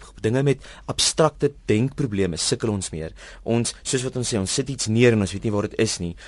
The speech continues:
Daar's veranderinge in ons gedrag. Daar's persoonlikheidsveranderinge. Dan is daar verlies van inisiatief wat, wat ons moet neem. Um, want dit raak baie moeilik vir ons om dan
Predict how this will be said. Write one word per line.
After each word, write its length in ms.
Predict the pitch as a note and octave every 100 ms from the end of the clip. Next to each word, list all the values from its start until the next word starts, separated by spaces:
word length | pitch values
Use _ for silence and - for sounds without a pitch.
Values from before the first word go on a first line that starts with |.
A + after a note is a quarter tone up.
| - -
Daar's 180 | B2
veranderinge 500 | - - D3 D3 D#3
in 60 | C#3+
ons 160 | C3 -
gedrag. 580 | G#2 A#2+ A#2 - - - - -
Daar's 160 | - A2
persoonlikheidsveranderinge. 1200 | C3+ - D#3+ D#3 D#3+ G#2 F#2+ - - F2+ F2 F2+ - - -
Dan 120 | A#2+
is 40 |
daar 140 | D3+ -
verlies 640 | C#3+ G2 G#2 C3 - - - -
van 300 | - C3 B2 -
inisiatief 640 | A#2 A#2 B2 - - C3
wat, 180 | A#2 - - -
wat 160 | G2
ons 180 | G2 F2+
moet 180 | G2 E2+
neem. 280 | E2+ D#2+ E2+ - - -
Um, 200 | F#2 G2 -
want 120 | A#2
dit 140 | B2
raak 220 | A#2 C#3 C#3+ -
baie 280 | G2+ B2 D3
moeilik 320 | B2+ A2+ G#2+
vir 140 | -
ons 260 | - G2 -
om 140 | G2
dan 200 | G2 F#2+